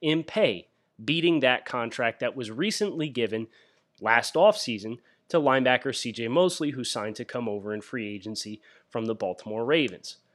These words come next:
That opens up a completely different set of conflicts for the Dolphins, given they could take on the contract, but given the bloated contracts of Xavier Howard,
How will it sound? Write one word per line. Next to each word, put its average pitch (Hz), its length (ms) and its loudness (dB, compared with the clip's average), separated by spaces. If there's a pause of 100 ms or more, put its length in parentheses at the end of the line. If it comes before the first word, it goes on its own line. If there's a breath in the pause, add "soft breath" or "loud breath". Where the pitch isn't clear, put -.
(400)
That 156 400 8
opens 151 340 2
up 139 160 2
a 131 100 -2
completely 127 600 -4
different 160 460 2
set 120 180 2
of 117 140 -2
conflicts 127 520 -2
for 123 140 -8
the 117 100 -6
Dolphins, 151 640 6 (300 soft breath)
given 202 240 4
they 180 140 4
could 370 340 4
take 139 280 2
on 117 140 -2
the 107 80 -6
contract, 110 640 -8 (280 soft breath)
but 165 180 4
given 185 300 4
the 208 100 0
bloated 143 560 0
contracts 113 720 -2 (320 soft breath)
of 104 140 -6
Xavier 95 340 -8
Howard, 131 560 2